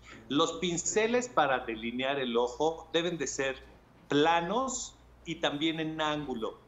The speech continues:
precisamente por la forma del ojo.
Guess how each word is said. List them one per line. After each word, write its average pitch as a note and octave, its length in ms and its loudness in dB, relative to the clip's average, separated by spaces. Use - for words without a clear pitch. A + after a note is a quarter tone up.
precisamente D#3+ 680 -2
por - 200 -4
la G#2+ 140 -2
forma D3 480 0
del A#2+ 220 -2
ojo. C3 440 -2